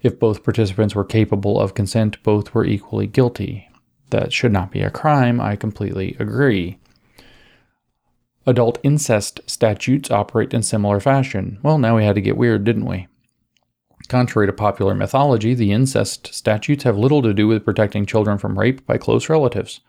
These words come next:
The incest statutes themselves prohibit marriage or sexual intercourse between adults who are closely related.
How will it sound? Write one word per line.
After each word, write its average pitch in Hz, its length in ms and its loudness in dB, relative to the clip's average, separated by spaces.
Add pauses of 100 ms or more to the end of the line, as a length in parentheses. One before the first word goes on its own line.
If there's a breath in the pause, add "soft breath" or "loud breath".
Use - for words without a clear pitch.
(720 soft breath)
The 120 100 2
incest 123 440 0 (100)
statutes 123 800 -2
themselves 117 560 0
prohibit 113 360 2
marriage 110 380 0
or 110 80 0
sexual 113 380 -2
intercourse 113 360 -4
between 113 300 -2
adults 127 400 0
who 107 80 -2
are 107 80 2
closely 107 340 -2
related. 110 520 0